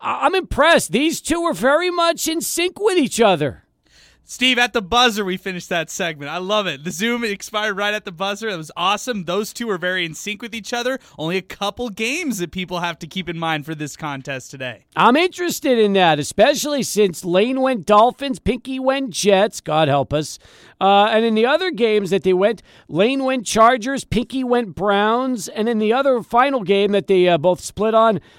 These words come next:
Speaker 1: Lane went Eagles, Pinky went Cardinals.
Speaker 2: Yeah, re-, select few games. That Cardinals pick, what's going on there, Pinky?
Speaker 1: I don't know,
Speaker 2: Come
Speaker 1: but,
Speaker 2: on.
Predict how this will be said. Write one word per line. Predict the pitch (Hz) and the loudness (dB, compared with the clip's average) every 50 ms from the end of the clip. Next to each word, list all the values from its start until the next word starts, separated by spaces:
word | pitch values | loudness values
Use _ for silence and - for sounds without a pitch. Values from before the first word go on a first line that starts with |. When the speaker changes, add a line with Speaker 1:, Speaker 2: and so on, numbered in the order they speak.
| _ - | _ -8
Speaker 1:
Lane | - 139 185 220 247 247 240 | -2 0 2 2 2 2 2
went | 240 233 220 | 2 2 2
Eagles, | 220 240 240 202 247 247 247 - | 2 0 0 2 4 4 4 2
Pinky | - - 190 220 - 220 247 | 2 0 0 0 -2 -4 -4
went | 226 214 214 214 - | -2 0 0 -2 -2
Cardinals. | - - - - 160 180 214 214 175 156 156 131 90 65 - - - - | -6 -12 -8 -2 0 0 0 0 0 -2 -2 -4 -4 -8 -16 -20 -16 -12
Speaker 2:
Yeah, | 160 156 143 160 143 120 - | -6 -4 -4 -4 -4 -6 -6
re-, | 135 175 185 180 160 165 | -6 -6 -4 -6 -6 -8
select | - - 180 165 185 190 - | -10 -8 -4 -4 -4 -4 -4
few | - 202 196 190 | -6 -8 -8 -6
games. | 165 170 170 180 190 190 170 | -4 -4 -4 -4 -4 -4 -6
That | - 254 262 | -8 -8 -10
Cardinals | - - 185 202 208 165 127 117 - | -10 -10 -8 -8 -8 -10 -12 -16 -18
pick, | - 127 - - | -20 -18 -16 -16
what's | 220 - | -16 -14
going | - 220 160 131 | -14 -12 -12 -12
on | 123 120 113 | -12 -14 -16
there, | 110 - - - | -18 -20 -20 -20
Pinky? | - - 127 160 | -14 -12 -10 -8
Speaker 1:
I | 180 196 | -8 -6
don't | 202 156 | -4 -2
know, | 139 160 143 | -2 -2 -2
Speaker 2:
Come | - 160 | -2 -4
Speaker 1:
but, | 151 | -8
Speaker 2:
on. | 131 113 | -8 -12